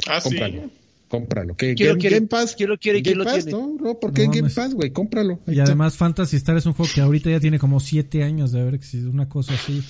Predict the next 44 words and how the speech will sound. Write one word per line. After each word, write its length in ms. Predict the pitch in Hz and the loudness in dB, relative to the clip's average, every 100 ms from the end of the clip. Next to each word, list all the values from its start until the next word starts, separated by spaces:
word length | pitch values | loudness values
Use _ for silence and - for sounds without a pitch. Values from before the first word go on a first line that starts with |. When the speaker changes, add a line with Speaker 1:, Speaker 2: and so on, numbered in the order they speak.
| - 143 | -8 0
Speaker 2:
Pero 220 | 135 131 | 4 4
son 140 | 143 196 | 4 4
re 60 | 233 | 6
Speaker 4:
Ridícula. 180 | 127 | 6
Speaker 2:
buenos, 340 | 147 175 226 160 | 4 4 2 2
amigo. 280 | 131 127 131 | 0 0 0
Ay, 120 | 139 | 0
ay, 100 | 135 | 0
yo 100 | 156 | 0
jugué 260 | 208 208 208 | -2 0 2
el 180 | 196 170 | 2 0
Phantasy 320 | 185 185 160 | -2 -2 -2
Star 240 | 135 160 | 0 0
ori-, 500 | 165 139 - 123 117 | 0 0 -2 -2 0
original. 600 | 110 107 113 117 190 247 - - - - - - | 0 0 0 2 2 0 -4 -20 -20 -20 -6 0
Speaker 1:
Bueno, 140 | 160 | 2
Speaker 2:
y 20 | |
aunque 160 | 120 175 | 4 4
Speaker 1:
pero 80 | 175 | 4
Speaker 2:
es 60 | 208 | 4
un 60 | 202 | 4
Speaker 1:
esa 40 | 180 | 4
Speaker 2:
hack 40 | 196 | 4
and 80 | 190 | 4
Speaker 1:
gente 220 | 196 160 | 4 2
Speaker 2:
slash 120 | 247 | 2
Speaker 3:
No, 320 | 240 214 196 | 0 0 0
para 220 | - 208 208 | 0 -2 -2
su 160 | 254 | -6
tiempo, 580 | 190 269 247 185 - 123 | -6 -2 -2 -4 -8 -8
ya. 180 | 113 123 | -6 -4
Speaker 2:
El 120 | 127 | -2
Dreamcast. 680 | 143 165 147 131 113 - - - 78 71 - | 2 2 2 -2 -2 -6 -18 -18 -18 -16 -4
Bueno, 420 | 202 233 202 139 | 2 2 2 0
sí, 420 | 139 214 196 139 139 | 0 4 4 2 -2
pero, 440 | 151 156 156 151 | 0 2 4 4
Speaker 1:
Ah, 100 | 156 | 2
Speaker 2:
o 20 | 165 | -2
Speaker 1:
no, 60 | |
Speaker 2:
sea, 320 | 147 185 143 | -2 -2 -2
Speaker 1:
no. 20 | 135 | -2
Speaker 2:
en, 120 | 147 156 | -4 -6
en 100 | 143 | -6
su, 220 | 196 | -8